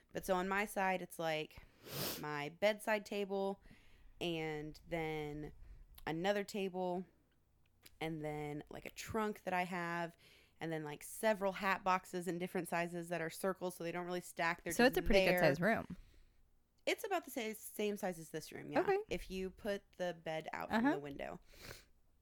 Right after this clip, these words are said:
Speaker 1: Um, and then, like,
Speaker 2: And then your
Speaker 1: two
Speaker 2: bathroom's over there where those closets are.
Speaker 1: Yeah.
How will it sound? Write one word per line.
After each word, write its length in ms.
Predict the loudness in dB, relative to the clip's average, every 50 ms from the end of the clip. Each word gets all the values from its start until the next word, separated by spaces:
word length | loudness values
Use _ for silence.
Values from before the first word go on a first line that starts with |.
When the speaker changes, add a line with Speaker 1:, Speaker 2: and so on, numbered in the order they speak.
| _ _ _ _ _ -20 -20 _ -20 -20 -20 -8 _ 2
Speaker 1:
Um, 440 | 2 4 4 2 2 -2 -4 -8 -12 _ _ _ _ _ -20 -20 -20 -20 _ _ 0
and 140 | 2 2 2
then, 120 | 2 2
like, 180 | 0 0 -2 -2 0
Speaker 2:
And 120 | 2 4
then 120 | 6 6 6
your 80 | 8 8
Speaker 1:
two 20 |
Speaker 2:
bathroom's 400 | 8 8 6 4 2 0 2 2
over 160 | 0 2 2
there 260 | 2 2 2 0 0 -2
where 120 | -2 0 0
those 160 | 0 -2 0
closets 400 | 2 2 2 2 2 -2 -2 -2
are. 160 | -4 -4 0
Speaker 1:
Yeah. 200 | 2 2 2 2